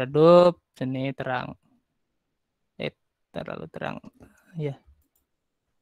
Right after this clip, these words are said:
Ya, kalau gini kan terlalu terang nih, nggak kelihatan di kamera, bisa di redupin. Nah, ini udah instagramable kayaknya.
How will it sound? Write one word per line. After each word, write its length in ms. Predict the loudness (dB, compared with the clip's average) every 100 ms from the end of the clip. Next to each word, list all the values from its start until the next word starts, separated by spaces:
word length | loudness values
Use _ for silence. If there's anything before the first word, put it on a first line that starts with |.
| _ _ _ _ _ _ _ _ _ _ _ _ _ _ _ _ _ _ _ _ -12
Ya, 60 | -6
kalau 160 | -2
gini 220 | 2 2 6
kan 220 | 6 8 6 4 0 0
terlalu 220 | 0 2
terang 200 | 4 4 4
nih, 140 | 2 -2 _
nggak 280 | -6 -4 -2 -2
kelihatan 320 | -4 -4 -4
di 80 | -4
kamera, 360 | -2 0 0 -2 -4 -12
bisa 320 | -6 -2 0
di 200 | 0 -2 -4 _ _ _ _ _ _ _
redupin. 680 | -14 -12 -12 -10 -8 -6 -8
Nah, 320 | -10 -12 -14 -14 -20 -12
ini 160 | -8 -6
udah 280 | -8 -10 -12 -16 -14
instagramable 880 | -12 -6 -4 -2 -2 -2 -4 -6 -10
kayaknya. 320 | -12 -16